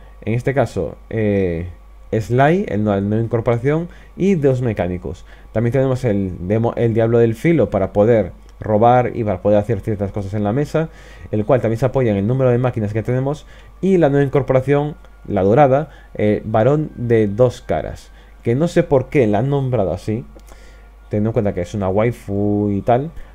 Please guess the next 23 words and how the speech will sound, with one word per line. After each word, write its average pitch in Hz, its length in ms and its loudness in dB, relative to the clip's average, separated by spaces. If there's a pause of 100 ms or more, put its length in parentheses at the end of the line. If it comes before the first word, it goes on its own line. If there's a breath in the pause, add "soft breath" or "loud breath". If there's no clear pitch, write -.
(140)
pero 120 520 6
lo 139 100 2
importante 151 580 2
es - 220 -6 (300)
las 127 220 2
dos 147 160 0
cartas 156 300 0
que 131 80 -4
podemos 120 280 2
escoger, 107 420 -4 (320 soft breath)
la 101 600 2
Leopantera 120 840 2
y 127 160 0
el 117 120 4
Búho 143 400 4
Gato 120 280 0
Sediento, 85 600 -6 (420 loud breath)
puesto 135 280 0
que 143 280 2
el 131 120 0
Búho 180 260 4
Gato 175 200 2
Sediento 147 600 0